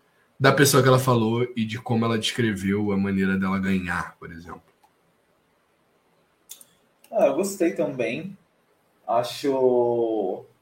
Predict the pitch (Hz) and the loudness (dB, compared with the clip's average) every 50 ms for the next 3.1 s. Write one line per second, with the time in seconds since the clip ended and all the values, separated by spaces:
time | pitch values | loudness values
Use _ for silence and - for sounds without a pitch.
0 | _ _ _ _ _ _ _ _ _ _ _ _ _ _ _ _ _ _ _ - | _ _ _ _ _ _ _ _ _ _ _ _ _ _ _ _ _ _ _ -16
1 | 127 127 127 127 123 - - 131 131 131 127 131 135 156 185 190 185 190 - 196 | -8 -2 -2 -2 -2 -4 -10 -10 -10 -8 -8 -8 -8 -8 -8 -8 -8 -6 -2 0
2 | 175 147 147 151 151 151 - - - 120 113 113 113 113 - - - - - 156 | 0 0 0 -2 -4 -6 -8 -10 -8 -8 -8 -8 -10 -14 -16 -16 -18 -18 -16 -16
3 | 180 | -18